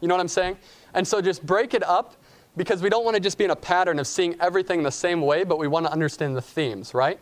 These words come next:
And be careful not to get caught up in, like, little nuances, right?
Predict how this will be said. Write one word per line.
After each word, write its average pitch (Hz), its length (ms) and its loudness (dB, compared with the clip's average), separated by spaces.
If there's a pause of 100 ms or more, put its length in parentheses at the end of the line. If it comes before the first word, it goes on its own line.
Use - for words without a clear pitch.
(1500)
And 202 320 0
be 233 160 0
careful 240 460 0
not 202 300 0
to 214 80 -10
get 202 180 -2
caught 180 220 0
up 180 160 0
in, 147 120 0
like, 131 320 0
little 160 220 0
nuances, 131 720 -2
right? 127 260 0